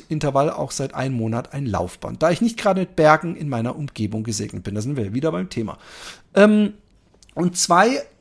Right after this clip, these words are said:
und mit zwei kleinen Kindern wenig Zeit habe für Berge, erst zum Laufsport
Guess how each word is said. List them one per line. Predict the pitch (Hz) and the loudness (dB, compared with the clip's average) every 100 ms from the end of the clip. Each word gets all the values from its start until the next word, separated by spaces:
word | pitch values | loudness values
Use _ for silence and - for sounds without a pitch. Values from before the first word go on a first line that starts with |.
| _ _ - | _ _ 2
und | 202 | 4
mit | 208 - | 4 6
zwei | 196 | 6
kleinen | 185 180 156 | 6 0 -2
Kindern | - 226 233 226 226 | -2 2 2 2 -2
wenig | - 143 190 208 - | -4 -2 0 -4 -4
Zeit | 120 113 - | -4 -4 -6
habe | 120 127 | -10 -10
für | - 151 | -10 -10
Berge, | - 104 92 - - - | -6 -4 -4 -8 -12 -8
erst | 107 - - - | -6 -8 -14 -12
zum | 139 123 | -8 -8
Laufsport | 123 98 98 - - 123 - | -6 -6 -8 -12 -8 -10 -10